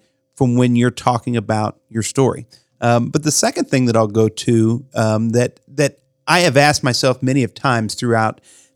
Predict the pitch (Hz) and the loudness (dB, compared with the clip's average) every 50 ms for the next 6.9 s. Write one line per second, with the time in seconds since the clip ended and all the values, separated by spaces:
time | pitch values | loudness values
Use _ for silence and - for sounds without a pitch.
0 | _ _ _ - 147 143 139 131 131 135 135 127 - _ - 139 120 113 117 107 | _ _ _ -2 2 2 2 2 2 0 -4 -6 -6 _ -6 -4 -4 -4 -4 -4
1 | 113 107 - - - _ _ _ _ _ _ _ - 107 104 101 101 104 104 104 | -4 -6 -6 -8 -14 _ _ _ _ _ _ _ -6 -4 -2 -2 -2 -2 -2 -4
2 | 104 104 104 127 - _ - 139 143 127 135 127 135 - - - - 117 113 113 | -6 -8 -8 -12 -14 _ -2 -2 0 0 -2 -6 -6 -12 -4 -2 -2 -2 -2 -6
3 | - _ - _ _ _ _ _ _ _ _ _ _ _ _ _ _ _ _ _ | -10 _ -20 _ _ _ _ _ _ _ _ _ _ _ _ _ _ _ _ _
4 | _ _ _ _ _ _ _ _ _ _ _ 123 131 147 175 185 190 - 165 156 | _ _ _ _ _ _ _ _ _ _ _ -2 4 6 6 6 6 6 4 2
5 | 131 113 139 143 147 131 117 117 120 117 - _ - - 127 - - - - 120 | 2 4 2 4 4 4 4 2 2 0 -4 _ -6 -4 -2 0 0 0 2 0
6 | 127 131 139 135 135 123 - - - - 151 120 101 101 104 113 135 139 | 2 2 0 0 0 -2 -4 -6 -4 -2 0 0 0 -2 -4 -6 -8 -10